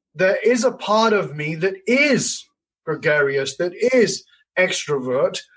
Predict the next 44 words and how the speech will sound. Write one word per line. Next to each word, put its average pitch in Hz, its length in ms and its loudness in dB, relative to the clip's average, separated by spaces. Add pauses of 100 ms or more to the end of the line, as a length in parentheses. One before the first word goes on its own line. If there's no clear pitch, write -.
(200)
and 214 380 2
there's 175 260 0
a 196 100 0
time 233 380 2
for 208 160 0
that. 123 260 -6
And 170 100 -8
there's 180 140 -4
a 185 80 -8
t-, 202 160 -10
part 240 280 2
of 202 60 -2
me 202 140 0
that's 190 260 0
introvert, 190 680 0 (300)
and 180 120 -4
there's 165 140 0
a 165 100 -6
time 190 240 0
for 196 80 -10
that. 190 260 -2
And 190 200 -8 (140)
you 185 200 -2
have 226 320 -2
to 247 140 0
understand 202 580 0
that 170 160 2 (380)
you 180 260 0
will 220 380 2
need 196 460 0
both. - 540 -2 (720)
As 160 200 -2
a 160 60 -2
human 208 360 2
being, 196 240 2
you 175 100 -2
need 175 280 -4
both. 185 340 0
I 196 120 2
spent 185 500 -2
years 190 340 2
studying 196 420 -2
and 131 140 -10
traveling, 180 540 -4